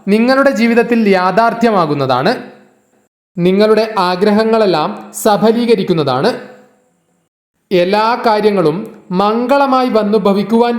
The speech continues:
പോവുകയാണ് പൂരം നക്ഷത്രക്കാരുടെ ജീവിതത്തിലും. ഈ ആറ് നക്ഷത്രക്കാർക്കായിരിക്കും ചിങ്ങമാസത്തോടുകൂടി രാജയോഗ തുല്യമായ സൗഭാഗ്യങ്ങൾ ജീവിതത്തിലേക്ക് വന്നു ചേരുന്നത്.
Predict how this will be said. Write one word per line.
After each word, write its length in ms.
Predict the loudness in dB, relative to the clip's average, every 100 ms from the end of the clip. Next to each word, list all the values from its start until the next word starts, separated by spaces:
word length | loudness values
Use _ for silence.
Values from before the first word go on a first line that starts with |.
| 0
പോവുകയാണ് 560 | 2 2 0 0 -4 -6 -8 -16 -4
പൂരം 320 | 0 2 0 -2
നക്ഷത്രക്കാരുടെ 680 | -4 -2 -2 -2 -2 0 -2
ജീവിതത്തിലും. 520 | -2 -2 -2 0 -2 -2 -12 -20 _ _ _ _ _
ഈ 120 | -2 -2 -4 -6 -2 0
ആറ് 180 | 0 0 -2
നക്ഷത്രക്കാർക്കായിരിക്കും 1200 | -2 -4 -2 -2 0 0 0 0 0 -2 -2 -4 -8 -14 -20 -6
ചിങ്ങമാസത്തോടുകൂടി 1160 | -2 0 2 2 0 0 -2 0 0 0 -2 -2 -4 -8 -20 _ _ -4 -2
രാജയോഗ 680 | 0 0 0 2 4 4 2 2
തുല്യമായ 420 | 2 2 2 2 0 0
സൗഭാഗ്യങ്ങൾ 640 | 0 0 0 0 0 0 -2 -2
ജീവിതത്തിലേക്ക് 640 | 0 0 0 0 0 0 -2
വന്നു 180 | -2 -2
ചേരുന്നത്. 400 | -2 -2 -2 -2